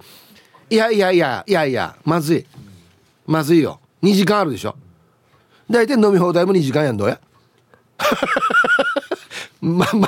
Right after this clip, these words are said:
ずいでしょ、絶対。はい、ありがとうございます。頑張ってください。さあ、一時になりました。ティーサージパラダイス。午後の仕事もですね、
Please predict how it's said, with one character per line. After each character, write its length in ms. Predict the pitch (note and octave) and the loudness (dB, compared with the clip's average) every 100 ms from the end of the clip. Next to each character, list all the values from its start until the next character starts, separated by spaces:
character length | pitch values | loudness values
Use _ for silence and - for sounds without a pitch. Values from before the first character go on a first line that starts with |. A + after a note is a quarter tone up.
| A3 | -2
ず 240 | A#3 - | -2 2
い 60 | C#4 | 2
で 80 | G3+ | 2
し 120 | - | 0
ょ、 80 | B2+ | 0
絶 200 | C#3+ - | -2 -2
対。 240 | - A#2+ - _ - - _ _ _ - - - - | -4 -4 -6 _ -20 -20 _ _ _ -16 -14 -12 -6
は 160 | D#3 | -4
い、 80 | D3+ | -2
あ 80 | C#3+ | 0
り 60 | D#3 | -2
が 80 | |
と 100 | B2+ | -2
う 40 | A2+ | -4
ご 60 | |
ざ 100 | G2+ | -6
い 40 | G2+ | -6
ま 100 | F#2+ | -8
す。 100 | - | -4
頑 140 | C#3+ | -2
張 80 | C#3 | -2
っ 20 | |
て 80 | C3+ | -4
く 60 | A2 | -6
だ 100 | G#2 | -8
さ 140 | - | -12
い。 40 | - _ _ _ _ _ _ _ - - - - - - | -18 _ _ _ _ _ _ _ -20 -20 -20 -20 -20 -14
さ 500 | - F3 E3+ D3 C3 | -4 0 2 2 0
あ、 60 | |
一 220 | E3 F#3+ C4 | -2 -6 -2
時 100 | B3 | 0
に 120 | D#3+ | 2
な 120 | C#3 | 2
り 80 | B2+ | 0
ま 120 | A#2+ | -2
し 160 | - - | -4 -6
た。 380 | C#3+ B2+ A2+ | -2 0 -2
テ 120 | G2 A2 | -4 -6
ィ 20 | |
ー 20 | |
サ 140 | G#2+ | -4
ー 40 | G2+ | -6
ジ 80 | F#2 | -4
パ 120 | G2 | -4
ラ 100 | G2 | -4
ダ 140 | F2+ | -4
イ 80 | E2+ | -6
ス。 280 | - A2 A2 | -6 -4 -2
午 120 | G#2+ | 0
後 120 | B2+ | 0
の 80 | A#2 | -2
仕 140 | F#2+ A2+ | -4 -4
事 180 | G#2+ | -4
も 120 | G#2 F2+ | -4 -6
で 100 | D#2+ | -8
す 160 | - | -10
ね、 260 | E2 D#2+ | -10 -10